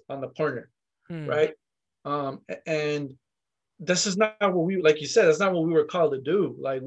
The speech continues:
Speaker 1: uh, Math-, in, uh, the, the end of Matthew, "Go and make disciples of all nations by baptizing them and baptizing them in the name of the Father, the Son, and the Spirit." The name of the Father, the Son, and the Spirit is the reputation of the Trinity.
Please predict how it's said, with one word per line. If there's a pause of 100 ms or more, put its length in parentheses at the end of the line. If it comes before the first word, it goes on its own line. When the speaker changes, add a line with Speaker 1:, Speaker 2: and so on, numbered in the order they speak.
(500)
Speaker 1:
uh, (100)
Math-,
in,
uh,
the,
the
end
of
Matthew,
"Go
and
make
disciples
of
all
nations
by (420)
baptizing
them
and
baptizing
them
in
the
name
of (380)
the
Father,
the
Son,
and
the
Spirit."
The
name
of
the (100)
Father,
the
Son,
and
the
Spirit
is (280)
the
reputation
of
the
Trinity.